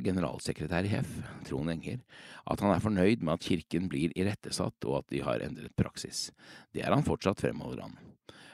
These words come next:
At vi klager på reaksjonsformen, handler om at vi har lyttet til vår advokats anbefaling. Vi er blitt enige med de vi klager på vegne av,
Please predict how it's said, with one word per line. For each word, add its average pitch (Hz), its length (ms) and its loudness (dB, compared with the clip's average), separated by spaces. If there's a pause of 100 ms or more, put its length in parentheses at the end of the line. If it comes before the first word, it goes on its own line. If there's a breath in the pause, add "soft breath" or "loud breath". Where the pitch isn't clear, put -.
(240 loud breath)
At 82 160 4
vi 76 320 2
klager 73 320 6
på 80 160 8
reaksjonsformen, 82 640 4
handler 73 240 2
om 76 80 0
at 85 160 -4
vi 78 80 4
har 87 160 4
lyttet 92 320 -6
til 80 140 0
vår 65 180 -4
advokats - 480 -4
anbefaling. - 540 -2 (580 loud breath)
Vi - 320 -2
er 67 160 2
blitt 85 160 2
enige 76 400 0
med 87 380 0
de 71 240 -2 (180)
vi - 120 -2 (120)
klager - 400 0
på 80 160 2
vegne 76 320 0
av, 101 380 0